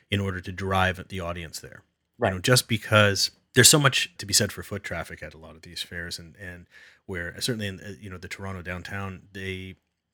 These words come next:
Speaker 1: people just wander through, and they're not just gonna wander through the internet and find their way to this fair. So there's gonna be a heck of a lot of back-end stuff that's gonna have to,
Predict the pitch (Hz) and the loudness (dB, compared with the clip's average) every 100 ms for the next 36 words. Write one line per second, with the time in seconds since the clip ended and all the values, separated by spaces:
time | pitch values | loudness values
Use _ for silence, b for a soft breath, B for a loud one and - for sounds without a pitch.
0 | _ 135 135 131 98 101 95 - 110 110 | _ -10 -8 -10 -8 -10 -10 -12 -10 -10
1 | - _ b b b - 104 127 156 - | -10 _ b b b -6 -4 -4 -4 -4
2 | 139 139 123 92 101 104 92 - 92 87 | -6 -4 -4 -4 -6 -4 -6 -8 -8 -6
3 | 95 90 78 78 92 95 85 82 80 80 | -8 -8 -10 -14 -14 -12 -12 -12 -14 -14
4 | - - 95 82 78 - 85 69 - 104 | -10 -10 -10 -10 0 0 0 -4 -4 -2
5 | 104 131 135 131 117 - 107 95 - 123 | -4 -4 -6 -6 -8 -8 -10 -10 -4 -4
6 | 120 110 98 82 90 92 - 85 - 80 | -4 -6 -6 -4 -2 -2 -4 -6 -6 -8
7 | - - 90 80 85 82 - 82 80 | -12 -14 -14 -14 -16 -16 -18 -18 -18